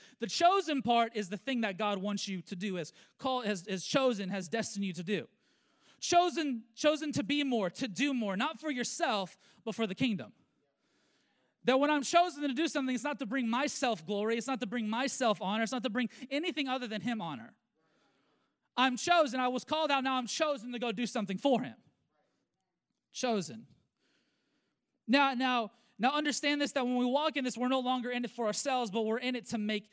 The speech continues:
God known in everything we are, to declare Him, to glorify Him, to tell people about Him. And then it says this in John fifteen sixteen,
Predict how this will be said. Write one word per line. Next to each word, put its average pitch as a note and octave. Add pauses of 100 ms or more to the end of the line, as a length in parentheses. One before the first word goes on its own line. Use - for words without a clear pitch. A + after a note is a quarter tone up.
(180)
God A3+
known G3+
in F#3+
everything G3
we E3+
are, C3 (520)
to A#3
declare B3
Him, C3+ (580)
to C#4
glorify B3
Him, D3+
to A#3+
tell C#4+
people A#3
about G3+
Him. B2+ (1700)
And G3+
then A3
it -
says A#3
this A3+
in G3+
John G3
fifteen G#3
sixteen, D#3+